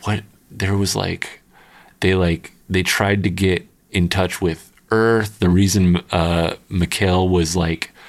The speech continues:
trying to leave the vessel is because he wanted his own, like, escape pod that he could just connect to and, like, go back to Earth 'cause he didn't think that he was gonna, like, live or whatever. He's like, "Just,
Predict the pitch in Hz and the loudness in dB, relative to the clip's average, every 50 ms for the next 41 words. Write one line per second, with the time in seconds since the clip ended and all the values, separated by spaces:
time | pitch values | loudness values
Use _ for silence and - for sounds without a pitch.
0 | - - - - _ _ _ _ - - 98 92 92 90 85 85 80 80 82 92 | -20 -20 -20 -20 _ _ _ _ -2 -2 0 2 2 2 2 2 0 0 0 2
1 | 92 98 90 87 95 87 85 87 90 90 - - 104 95 92 90 87 92 - - | 0 0 2 0 0 0 2 0 0 0 0 0 0 0 0 0 -4 -4 0 0
2 | 87 85 - - 92 82 85 85 87 87 90 90 85 87 95 87 78 - 82 85 | 0 0 0 -2 0 0 2 0 0 2 0 0 0 0 -2 -2 0 0 0 2
3 | 87 87 85 87 87 82 - - - - - - - 85 85 85 - - - 95 | 2 0 0 -2 -4 -4 -6 -8 -6 -4 -4 -2 -2 -2 -2 -2 -4 -4 -4 -2
4 | 95 98 101 101 104 101 - - - - - - - - _ - 85 85 85 - | 0 0 0 -2 -4 -6 -10 -16 -20 -20 -20 -20 -20 -10 _ -4 -2 -2 -2 -2
5 | 92 82 90 85 - - - 95 87 85 87 - - - 101 90 87 87 87 90 | -2 -2 -2 -4 -4 -4 -2 0 0 0 -2 -4 -4 -2 0 2 2 2 2 0
6 | 87 78 - 90 82 82 87 85 85 - - - - - 85 85 87 90 - - | -2 0 0 0 0 2 0 -2 -2 -6 -12 -8 -4 -2 0 0 -2 -2 -6 -16
7 | - _ - - - - - - - - _ - 104 92 87 92 90 95 92 92 | -18 _ -20 -20 -20 -20 -20 -20 -20 -14 _ -2 0 2 2 2 2 2 0 -2
8 | 90 - 90 87 80 - - 87 87 87 85 85 80 - 90 85 82 78 - - | -2 -2 0 0 0 -2 -2 0 2 2 2 0 0 0 0 0 0 -2 -2 -2
9 | 90 82 85 85 87 87 87 85 85 90 85 85 85 85 85 82 85 87 87 87 | 0 0 2 2 2 2 2 0 0 0 2 2 2 2 0 0 2 2 2 2
10 | 85 85 80 73 90 85 85 87 - 87 - | 2 2 0 0 -2 -4 -2 -4 -4 -4 -4